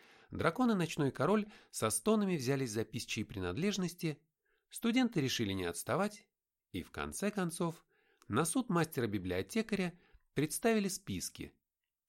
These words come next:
которые она начала бегло просматривать, бормоча себе под нос. Госпожа Фиркин, Илькарк, как вам не стыдно?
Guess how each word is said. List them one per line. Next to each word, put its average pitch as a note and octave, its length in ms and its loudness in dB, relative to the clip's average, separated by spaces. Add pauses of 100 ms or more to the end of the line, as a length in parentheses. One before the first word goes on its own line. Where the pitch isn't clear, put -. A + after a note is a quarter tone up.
которые F#3 480 0
она G#2+ 200 0
начала G#2 360 -2
бегло G#2 260 -4
просматривать, D#3+ 640 -4
бормоча G#2 440 -4
себе G2+ 240 -6
под F#2 220 -6
нос. - 300 -12 (1600)
Госпожа G#3 680 2
Фиркин, F3 720 0 (840)
Илькарк, G#3+ 720 6 (200)
как A3+ 240 4
вам A3+ 180 8
не A3+ 120 6
стыдно? E3+ 560 2